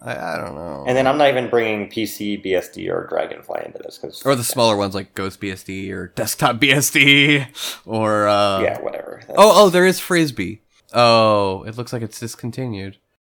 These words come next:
Speaker 1: Frisbee was a B S D based live C D, like Rescue live C D kind of a thing.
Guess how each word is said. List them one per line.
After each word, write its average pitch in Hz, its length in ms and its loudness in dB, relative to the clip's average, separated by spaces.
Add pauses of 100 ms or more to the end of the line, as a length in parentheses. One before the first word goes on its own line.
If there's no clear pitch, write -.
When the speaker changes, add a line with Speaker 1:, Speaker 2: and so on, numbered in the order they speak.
(320)
Speaker 1:
Frisbee 170 580 2
was 135 380 2
a 107 240 -2
B 110 240 -4
S 127 140 0
D 127 100 -4
based 113 260 0
live 104 260 0
C 92 160 -8
D, 82 180 -16 (480)
like - 160 -14
Rescue 98 440 -6
live 87 280 -6
C 98 100 -10
D 92 80 -10
kind 95 180 -8
of 71 60 -10
a 82 60 -12
thing. 85 300 -14